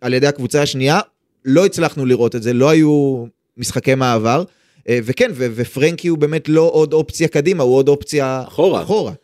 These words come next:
Speaker 2: יותר מזה, מכל
Speaker 1: עוד
Speaker 2: הנגיעות
Speaker 1: אופציה
Speaker 2: שלו
Speaker 1: ש-,
Speaker 2: בכדור,
Speaker 1: שמזמינה לחץ, נגיד את זה,
Speaker 2: תשעים ואחת,
Speaker 1: מאשר שמשחררת.
Speaker 2: תשעים ואחת נגיעות בכדור,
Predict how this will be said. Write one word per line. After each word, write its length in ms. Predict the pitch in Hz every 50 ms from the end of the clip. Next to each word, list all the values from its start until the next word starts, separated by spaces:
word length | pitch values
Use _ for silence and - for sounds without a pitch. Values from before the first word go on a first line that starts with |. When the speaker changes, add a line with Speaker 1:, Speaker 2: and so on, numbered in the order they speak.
| _ _ -
Speaker 2:
יותר 160 | 98 - 170 214
מזה, 240 | 226 185 117 113 98
מכל 320 | 104 113 107 - - 147
Speaker 1:
עוד 220 | 160 185 196 196 196
Speaker 2:
הנגיעות 380 | 180 175 156 - 147 156 160 165 160
Speaker 1:
אופציה 60 | - 165 147
Speaker 2:
שלו 80 | 135 135
Speaker 1:
ש-, 40 | -
Speaker 2:
בכדור, 240 | 131 135 131 156 175
Speaker 1:
שמזמינה 640 | 190 185 170 170 160 131 160 165 170 170 180 196 202
לחץ, 500 | 190 160 135 - - 110 - - - - _ _ _
נגיד 140 | 107 113 110
את 60 | 117
זה, 80 | 113 120
Speaker 2:
תשעים 220 | 120 185 202 202 190
ואחת, 200 | 170 175 160 156 156 151 160 160 165
Speaker 1:
מאשר 100 | 147 143
שמשחררת. 560 | 135 135 131 - 131 - 123 117 110 107 98 -
Speaker 2:
תשעים 320 | _ 135 - - 175 185 170 151
ואחת 360 | 151 139 135 - 147 139 135
נגיעות 220 | 127 113 139 135
בכדור, 440 | 131 - 113 107 123 151 175 196